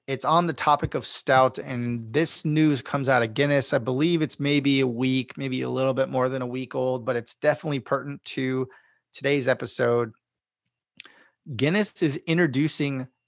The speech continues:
a zero alcohol version of their stout. It's scheduled to release in Q one of twenty twenty-one. It's gonna be called Guinness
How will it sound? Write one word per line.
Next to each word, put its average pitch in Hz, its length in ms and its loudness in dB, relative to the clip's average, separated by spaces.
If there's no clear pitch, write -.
a 127 440 2
zero 147 680 2
alcohol 143 840 4
version 113 760 2
of 143 320 4
their 131 240 0
stout. - 680 -2
It's 135 160 -6
scheduled 143 480 0
to 156 120 0
release 135 440 -2
in 123 220 -6
Q - 240 -6
one 143 280 -2
of 127 100 -12
twenty 139 260 -4
twenty-one. 127 640 -4
It's 139 200 -4
gonna 165 180 0
be 156 100 2
called 131 460 2
Guinness 160 500 0